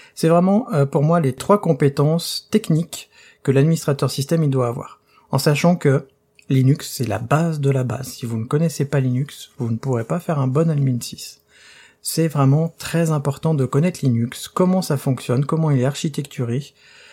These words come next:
euh, comment sont gérés les droits, les fichiers, et cetera.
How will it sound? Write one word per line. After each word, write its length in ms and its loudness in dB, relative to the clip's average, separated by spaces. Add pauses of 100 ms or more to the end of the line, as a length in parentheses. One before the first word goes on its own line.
(200)
euh, 300 4
comment 340 2
sont 220 0
gérés 260 2
les 140 0
droits, 420 -2
les 80 -2
fichiers, 420 -4
et 40 -12
cetera. 320 -8